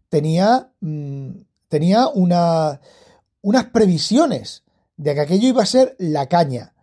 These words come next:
si hubieran cumplido lo que prometieron.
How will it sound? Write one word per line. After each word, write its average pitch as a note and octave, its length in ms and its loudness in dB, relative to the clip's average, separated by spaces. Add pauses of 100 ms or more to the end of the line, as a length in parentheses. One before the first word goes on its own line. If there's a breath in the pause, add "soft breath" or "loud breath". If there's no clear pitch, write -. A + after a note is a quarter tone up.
(320)
si - 260 -6
hubieran A#3+ 280 4
cumplido A#3 680 -2 (420)
lo C#3 220 -6
que C#3 100 -2
prometieron. B2+ 720 0